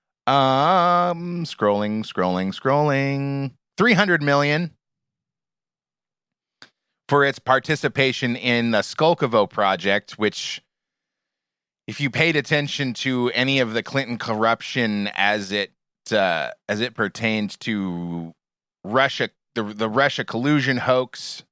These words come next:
and all that was exposed through the investigations there, that was a big corrupt deal that, uh, still needs to be reckoned with.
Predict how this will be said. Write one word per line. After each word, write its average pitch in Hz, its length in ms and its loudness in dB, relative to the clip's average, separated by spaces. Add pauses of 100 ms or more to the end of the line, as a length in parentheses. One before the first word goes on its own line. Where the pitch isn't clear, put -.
(220)
and 107 240 0
all 131 200 4
that 117 160 -4
was 110 160 -4
exposed 104 580 0
through 107 120 -4
the 101 120 -2
investigations 92 960 -2
there, 104 420 2 (720)
that 113 320 4
was 101 540 0
a 95 420 0
big 104 400 -2
corrupt 101 500 -2
deal 92 440 0 (1400)
that, 95 440 -2
uh, 85 360 2 (1300)
still 165 260 2
needs 160 260 0
to 147 80 -4
be 123 180 0
reckoned 113 500 0
with. 82 320 -4